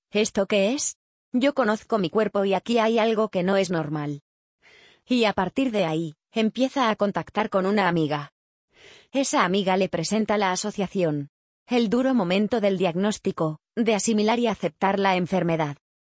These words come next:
El elenco está compuesto por mujeres que conocen de cerca la enfermedad o porque la padecen o la han sufrido en algún momento de sus vidas y que actúan con sus propios nombres.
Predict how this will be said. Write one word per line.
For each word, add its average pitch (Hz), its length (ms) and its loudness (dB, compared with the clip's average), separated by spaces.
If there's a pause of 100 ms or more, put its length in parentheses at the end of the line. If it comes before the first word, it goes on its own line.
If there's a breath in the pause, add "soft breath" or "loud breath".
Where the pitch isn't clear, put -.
(240)
El 240 160 2
elenco 247 420 2
está 214 260 0
compuesto 208 540 0
por 202 200 0
mujeres 196 480 0
que 196 120 -2
conocen 208 420 0
de 190 120 0
cerca 202 320 0
la 185 100 2
enfermedad 175 560 0
o 196 80 2
porque 208 300 0
la 190 80 2
padecen 220 480 0
o 196 80 2
la 170 160 2
han 202 100 2
sufrido 196 460 0
en 180 100 0
algún 165 300 2
momento 202 440 0
de 190 120 0
sus 151 240 -4
vidas 202 320 0
y 214 80 -2
que 196 140 0
actúan 226 460 0
con 214 200 -2
sus 185 200 -6
propios 180 440 0
nombres. 151 580 -6